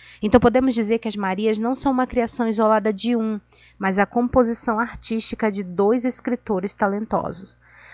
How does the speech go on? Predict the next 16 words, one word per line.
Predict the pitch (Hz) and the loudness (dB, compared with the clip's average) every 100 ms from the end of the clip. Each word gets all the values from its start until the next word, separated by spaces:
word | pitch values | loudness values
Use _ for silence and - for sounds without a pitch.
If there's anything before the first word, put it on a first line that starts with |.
| - | -4
O | |
vasto | 190 226 262 294 | 4 4 4 -2
currículo | - 240 233 233 226 | 0 0 0 0 -2
de | 190 202 | -2 -4
Carlos | - 208 226 240 | -2 0 2 2
Romero, | 226 226 196 175 160 | 0 -2 2 0 0
com | - 185 | -6 -10
sucessos | - 196 - 214 - 208 | -10 -8 -4 -4 -4 -4
aclamados, | 202 226 202 190 190 180 175 180 | -2 0 0 4 4 4 -2 -6
nos | 202 185 | -6 -4
dizem | 208 233 | -2 0
muito | 240 220 220 233 240 | -2 -2 -2 -2 -4
sobre | - 214 | -2 -2
sua | 214 220 | -2 -6
capacidade | - 240 247 - 208 196 185 | -4 -2 -2 -4 -6 -6 -6
criativa. | - 208 233 - 190 160 | -6 -4 -4 -4 -4 -4